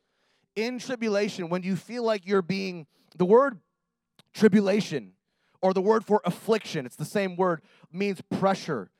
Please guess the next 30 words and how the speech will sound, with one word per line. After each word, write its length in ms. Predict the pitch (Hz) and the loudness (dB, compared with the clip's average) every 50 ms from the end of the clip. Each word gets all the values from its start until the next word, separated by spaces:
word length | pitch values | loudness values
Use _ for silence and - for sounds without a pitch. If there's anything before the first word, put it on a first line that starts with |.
| _ _ _ _ - | _ _ _ _ -2
that 180 | 170 170 - | -2 -2 -2
constricts 960 | - 185 170 156 - - - - - 165 185 220 - _ - - - - - - _ _ _ _ _ - | -2 -6 -6 -6 -8 -14 -16 -12 -6 -4 -4 -4 -4 _ -16 -18 -16 -18 -18 -20 _ _ _ _ _ 2
or 140 | 175 170 160 | 2 2 2
rubs 340 | 160 175 180 175 165 - - | 2 0 -2 -2 -6 -10 -8
together, 560 | - 175 156 135 165 170 175 156 156 139 120 | -8 -6 -4 0 0 0 2 4 2 2 2
used 560 | 120 139 170 196 202 202 190 170 - - - _ _ - - | 0 -4 -2 0 0 2 0 0 -2 -6 -18 _ _ -12 -6
of 120 | 156 160 160 | -6 -4 -4
a 40 | 156 | -6
narrow 360 | 151 160 165 175 180 180 175 | -8 -6 -4 -2 0 0 0
place 400 | - - - 170 170 160 143 - | -2 -4 -4 -4 -4 -4 -6 -8
that 140 | - 143 131 | -8 -8 -8
hems 320 | 127 147 160 160 170 160 | -8 -10 -10 -10 -12 -14
someone 420 | - - 165 160 156 151 147 147 147 | -10 -6 -6 -6 -6 -4 -6 -4 -4
in, 300 | 151 147 127 107 95 85 _ _ _ _ _ _ _ _ _ _ _ _ _ _ _ _ _ _ _ _ _ _ _ _ _ _ _ _ _ _ _ _ - | -6 -8 -10 -12 -16 -20 _ _ _ _ _ _ _ _ _ _ _ _ _ _ _ _ _ _ _ _ _ _ _ _ _ _ _ _ _ _ _ _ 2
or 220 | 190 196 196 190 180 | 4 6 6 4 2
the 120 | 165 180 | 0 -4
feeling 600 | - - - - 202 214 240 233 220 226 240 233 | -6 -8 -14 -10 -6 -4 -2 -2 -2 -2 -2 -4
that 180 | 202 175 147 139 | -6 -8 -6 -4
there 120 | 151 151 | -2 -4
is 140 | 143 117 120 | -4 -4 -8
no 320 | 143 143 147 156 160 170 | -16 -10 -4 -2 0 0
way 260 | 165 151 151 151 143 139 | 0 0 0 0 0 -2
of 140 | 131 117 | -4 -6
escape. 420 | 120 110 - - - 123 107 98 110 | -10 -12 -12 -12 -8 -8 -8 -8 -8
Anybody 360 | 123 143 147 143 156 147 147 | -10 -10 -6 -6 -4 -4 -2
ever 160 | 143 139 127 | -4 -4 -4
felt 160 | - 127 127 | -6 -6 -4
that 120 | - 143 139 | -4 -4 -4
way 80 | 139 | -4
before? 480 | 139 139 131 - 139 139 143 143 143 | -6 -8 -12 -12 -12 -14 -14 -14 -16